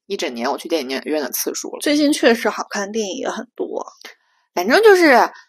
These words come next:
Speaker 1: 嗯，各种题材，然后国内国外都还挺多的。
Speaker 2: 对。
Speaker 1: 然后没事儿了，
Speaker 2: 嗯。
Speaker 1: 我们吃个饭呀，喝个酒，完了之后去看个电影。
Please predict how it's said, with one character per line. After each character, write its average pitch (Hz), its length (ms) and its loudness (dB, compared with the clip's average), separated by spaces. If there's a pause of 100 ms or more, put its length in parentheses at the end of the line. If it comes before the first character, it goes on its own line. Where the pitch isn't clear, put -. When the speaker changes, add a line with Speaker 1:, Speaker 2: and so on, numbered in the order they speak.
(160)
Speaker 1:
嗯， 196 220 -6
各 359 100 4
种 294 160 4
题 - 220 -6
材， 165 380 -2
然 165 120 2
后 190 120 0
国 165 160 -2
内 180 120 -2
国 156 220 4
外 156 280 2 (120)
都 233 80 6
还 208 180 2
挺 - 160 -10
多 143 240 2
的。 104 100 2 (100)
Speaker 2:
对。 254 80 0
Speaker 1:
然 240 100 0
后 180 140 4
没 165 180 -2
事 196 120 2
儿 170 140 6
了， 139 100 4
Speaker 2:
嗯。 135 80 2
Speaker 1:
我 139 60 -4
们 143 400 -4
吃 185 200 0
个 180 100 4
饭 180 220 2
呀， 156 160 4
喝 175 120 0
个 170 140 8
酒， - 180 0 (180)
完 139 160 0
了 156 120 -2
之 165 140 0
后 160 100 8
去 165 160 -4
看 180 180 -6
个 165 100 -6
电 160 180 -6
影。 135 120 -10